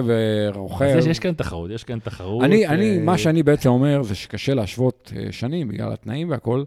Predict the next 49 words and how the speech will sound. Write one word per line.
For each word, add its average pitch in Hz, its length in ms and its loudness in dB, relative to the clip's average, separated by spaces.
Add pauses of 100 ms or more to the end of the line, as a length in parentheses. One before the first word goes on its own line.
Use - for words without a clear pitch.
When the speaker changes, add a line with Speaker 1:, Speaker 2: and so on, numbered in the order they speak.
Speaker 2:
מהמם. 101 180 -4 (240)
Speaker 1:
אני 113 140 -4
חושב 147 360 -2
שהשבע 131 460 0
חמישים 117 440 -2
ואחת 110 300 -4
של 101 180 -6
יאן 131 280 -6 (880)
הוא 123 140 0
ביצוע 151 480 2
לא 131 180 4
פחות - 340 -2
טוב 151 280 0
מהשבע 117 580 -4
ארבעים 110 440 -4
הזה 117 220 -10
של, 90 300 -16
אה, 90 60 -14 (420)
זה. 92 60 -20 (300)
או 113 320 -6
מאוד 120 260 4
קרוב 107 320 -2
לפחות. - 460 -12
מהשבע, 117 360 -2
אתה 107 160 -6
מבין? 123 200 0
Speaker 2:
תגיד, 139 140 0
Speaker 1:
כן? 160 60 2
Speaker 2:
אתה 123 100 -4
מאמין 101 240 -4
שעשו 107 220 -8
שבע 104 280 -8
ארבעים 90 360 -6
בהוואי? 85 340 -10 (400)
אם 107 100 0
הייתי 101 160 -4
אומר 90 100 -4
לך - 100 -8
לפני 87 240 -8
כמה 85 200 -8
שנים, 87 280 -8
היית 85 140 -10
מאמין 90 240 -8
שזה 90 160 -12
זמן 90 300 -8
בכלל 87 240 -12
אפשרי? 87 360 -12 (280)
פעם 110 200 -2
הרי 107 200 -6